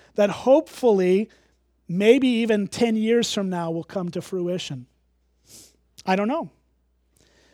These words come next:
But the point is that it's not about me, it's about Jesus. And so I, I wanna say that to you guys too. Like, you,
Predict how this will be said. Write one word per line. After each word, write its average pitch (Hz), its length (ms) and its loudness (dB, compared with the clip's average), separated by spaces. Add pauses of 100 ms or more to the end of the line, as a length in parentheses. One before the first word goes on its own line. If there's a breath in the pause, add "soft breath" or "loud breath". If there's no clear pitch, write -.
(120)
But 214 140 0
the 202 80 -2
point 269 340 -4
is 190 140 0
that 208 140 0
it's 202 140 -4
not 220 200 -2
about 214 320 -2
me, 214 480 -2 (1400)
it's - 140 -14
about 175 200 -8
Jesus. 160 600 -8 (1200 loud breath)
And 196 100 -6
so 247 100 2
I, 247 200 4
I 226 80 0
wanna 262 220 0
say 269 200 4
that 226 200 2
to 226 140 -6
you 240 160 -4
guys 202 240 0
too. 285 160 -2
Like, 196 180 -2
you, 262 200 -2